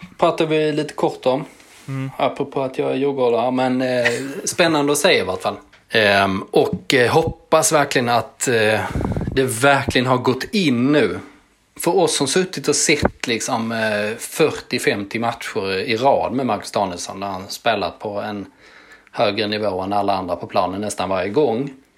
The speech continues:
Speaker 1: så har vi fattat att det är liksom, ja, men det är klart att han är tillräckligt bra för ett, eh, landslag, framförallt när konkurrensen ser ut som den gör. Alltså när Granqvist är skadad och sen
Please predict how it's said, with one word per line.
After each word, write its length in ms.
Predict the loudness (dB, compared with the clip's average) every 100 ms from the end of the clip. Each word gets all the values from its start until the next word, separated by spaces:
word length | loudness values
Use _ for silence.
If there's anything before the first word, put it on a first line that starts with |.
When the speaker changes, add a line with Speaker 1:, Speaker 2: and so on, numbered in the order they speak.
| -4
Speaker 1:
så 140 | 2
har 60 | 2
vi 140 | 2
fattat 560 | 2 0 0 -2 -2 0
att 180 | -2 0
det 120 | 0
är 40 |
liksom, 460 | 0 -2 -2 -4 -8 -18 _ -2
ja, 220 | 2 2
men 160 | 2 0
det 120 | 0
är 40 |
klart 320 | 2 2 2
att 360 | -4 -6 -16 -12
han 380 | -6 -2 0 -2
är 60 | -4
tillräckligt 380 | -4 -6 -6 -4
bra 160 | -4
för 180 | -2 -6
ett, 200 | -8 -4
eh, 140 | -2
landslag, 480 | -2 -2 -4 -6 -6
framförallt 320 | -4 -4 -4
när 80 | -4
konkurrensen 500 | -6 -4 -2 -2 -2
ser 160 | -2 -2
ut 100 | -2
som 120 | -6
den 120 | -4
gör. 300 | 0 0 0 -6
Alltså 200 | -8 -6
när 120 | -6
Granqvist 640 | -2 -2 -2 -6 -10 -8 -6
är 80 |
skadad 560 | -4 -2 0 0 -2 -4
och 100 | -6
sen 300 | -6 -8 -12